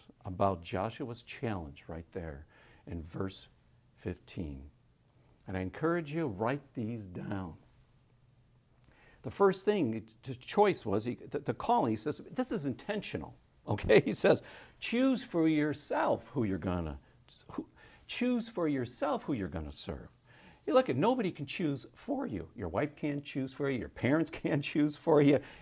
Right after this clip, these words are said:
It's your choice, <laughs> okay? You can't follow the Lord accidentally, <laughs> all right? It must be an intentional decision. Choose for yourself whom you will serve.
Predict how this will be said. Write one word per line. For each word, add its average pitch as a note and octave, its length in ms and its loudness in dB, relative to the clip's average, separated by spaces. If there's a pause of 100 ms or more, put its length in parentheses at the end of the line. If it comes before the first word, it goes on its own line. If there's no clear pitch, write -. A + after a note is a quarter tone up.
(100)
It's D3+ 320 6
your C3+ 320 4
choice, - 680 -4 (120)
<laughs> - 120 -6
okay? F3 320 4 (360)
You E3 80 2
can't D4 340 0
follow D3 320 6
the B2 100 -2
Lord A#2+ 400 4
accidentally, A2 800 2 (300)
<laughs> - 300 -18
all - 160 6
right? E3 280 6 (360)
It D#3 100 8
must F#3+ 300 2
be D3+ 120 2
an C#3 80 0
intentional C3 840 -6 (400)
decision. F#2+ 500 -2 (1080)
Choose D3 480 0
for A#2+ 220 -4
yourself F#2 920 -2 (240)
whom A2+ 460 -6 (120)
you G#2+ 440 -4 (100)
will G2+ 340 -6 (140)
serve. D3 420 -12